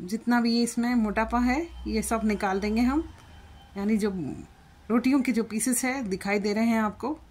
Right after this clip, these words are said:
ये सारे मैं निकाल कर ग्राइंडर में डाल रही हूँ। थोड़ा सा ठंडा हो चुका है, लेकिन एकदम सॉफ्ट है ये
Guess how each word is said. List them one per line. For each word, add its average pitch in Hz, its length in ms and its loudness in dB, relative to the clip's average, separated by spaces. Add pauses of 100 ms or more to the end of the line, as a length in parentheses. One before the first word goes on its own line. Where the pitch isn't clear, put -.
(280)
ये 190 60 -4
सारे 196 320 0
मैं 226 260 2
निकाल 196 380 2
कर 233 200 0 (200)
ग्राइंडर 185 340 0
में 208 140 -2
डाल 180 180 0
रही 202 280 2
हूँ। 262 200 0 (1200)
थोड़ा 190 200 -2
सा 208 120 -4
ठंडा 196 280 0
हो 226 160 2
चुका 233 220 0
है, 240 120 0
लेकिन 220 240 -2
एकदम 208 300 0
सॉफ्ट - 420 2
है 208 160 2
ये 208 180 -2